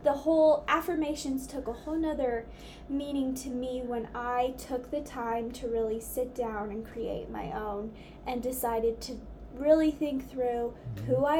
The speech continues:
Speaker 1: am now and who I am striving to become. And then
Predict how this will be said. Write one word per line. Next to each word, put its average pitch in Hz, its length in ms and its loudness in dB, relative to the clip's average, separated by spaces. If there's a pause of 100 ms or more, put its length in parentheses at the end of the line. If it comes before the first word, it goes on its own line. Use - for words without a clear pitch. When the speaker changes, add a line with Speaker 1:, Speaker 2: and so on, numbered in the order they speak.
(100)
Speaker 1:
am 311 480 4
now 262 680 2
and 240 160 -4
who 285 380 -4
I 254 180 2
am 247 180 -6
striving 226 540 -4
to - 100 -14
become. 208 520 -8
And 226 120 -6
then 220 200 -4